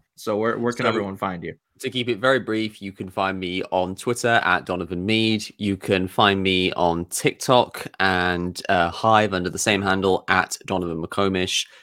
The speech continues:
Speaker 2: Instagram, you can find me at Donovan underscore McComish. Uh, and like An-, like Andrew and Connor, you can find me on S W editor I G dot com, where we post articles related to Star Wars and also,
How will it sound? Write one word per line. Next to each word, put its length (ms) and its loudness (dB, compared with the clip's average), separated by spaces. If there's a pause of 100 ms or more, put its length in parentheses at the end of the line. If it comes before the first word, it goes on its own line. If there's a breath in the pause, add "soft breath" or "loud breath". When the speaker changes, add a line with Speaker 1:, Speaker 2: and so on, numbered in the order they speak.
(140)
Speaker 2:
Instagram, 420 2
you 80 2
can 120 -6
find 240 6
me 180 2
at 200 0
Donovan 380 0
underscore 480 0
McComish. 640 0 (100)
Uh, 280 8
and 260 0
like 300 4
An-, 240 -2
like 220 4
Andrew 380 4
and 240 2
Connor, 400 0 (460 loud breath)
you 140 4
can 180 2
find 300 4
me 160 4
on 240 4
S 200 -2
W 260 0
editor 400 2
I 160 2
G 180 -4
dot 240 -4
com, 380 2 (100)
where 320 2
we 140 -2
post 280 -2
articles 540 2
related 300 4
to 60 -8
Star 320 2
Wars 440 0
and 380 2
also, 580 4